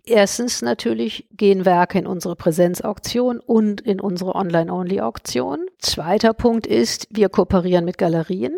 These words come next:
die wiederum natürlich auf Messen gehen, sowohl in Deutschland, aber auch im Fall von Tata Ronkholz zum Beispiel mit Thomas Zander auf die Art Basel oder auf die Paris Photo. Dann zeigen die Galerien das auch in ihren eigenen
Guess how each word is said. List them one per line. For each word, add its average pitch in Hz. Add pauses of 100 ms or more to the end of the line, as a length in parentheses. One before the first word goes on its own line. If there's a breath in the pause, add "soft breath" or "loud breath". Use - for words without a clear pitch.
(140)
die 202
wiederum 208
natürlich 196
auf 185
Messen 185
gehen, 285 (120)
sowohl 196
in 185
Deutschland, 208
aber 170
auch 165
im 180
Fall 175
von 165
Tata 170
Ronkholz 202
zum 208
Beispiel -
mit 196
Thomas 180
Zander 185
auf 180
die -
Art 175
Basel 208
oder 208
auf -
die 196
Paris 185
Photo. 240 (160)
Dann 208
zeigen 185
die 185
Galerien 180
das 185
auch 180
in 190
ihren 180
eigenen 185